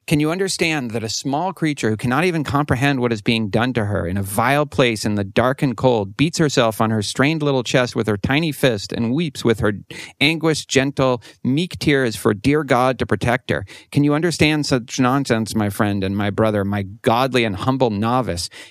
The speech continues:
Can you understand why this nonsense is needed and created? Without it, they say, man could not have lived on earth,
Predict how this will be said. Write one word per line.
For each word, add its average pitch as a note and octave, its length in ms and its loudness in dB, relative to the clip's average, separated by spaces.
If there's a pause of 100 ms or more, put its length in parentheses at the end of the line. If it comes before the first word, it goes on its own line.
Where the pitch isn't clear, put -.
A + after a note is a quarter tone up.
Can C#3 140 2
you C#3+ 140 2
understand D#3+ 640 0
why A#2+ 260 2
this A#2+ 200 -2
nonsense A#2 560 0
is G#2 200 -4
needed C3 440 0
and A#2 140 0
created? B2+ 600 0 (260)
Without C#3+ 340 4
it, E3 120 -2
they C#3 160 2
say, C#3 260 0
man B2+ 400 0
could B2+ 160 0
not B2 160 0
have A#2+ 160 -2
lived A2 380 2
on G#2 180 -2
earth, G#2+ 420 -2